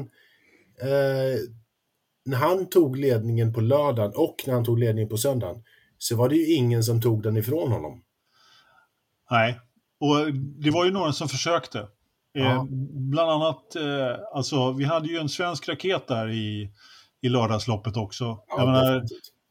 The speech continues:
Speaker 2: eh, var startade Marcus någonstans? Eh, tolva, va?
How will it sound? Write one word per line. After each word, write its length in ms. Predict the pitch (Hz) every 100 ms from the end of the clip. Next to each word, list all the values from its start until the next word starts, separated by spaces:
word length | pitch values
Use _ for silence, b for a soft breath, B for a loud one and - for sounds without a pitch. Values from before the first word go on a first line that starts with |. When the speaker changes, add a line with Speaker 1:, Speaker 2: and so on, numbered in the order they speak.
| _ _ -
Speaker 2:
eh, 680 | - 147 - - 139 - - B B B B _ 254 - 233 220
var 80 | 156
startade 500 | - 175 - 170 139
Marcus 420 | 120 107 127 -
någonstans? 540 | 113 - 117 107 -
Eh, 100 | 120 113
tolva, 440 | - 151 139 180
va? 220 | 98 120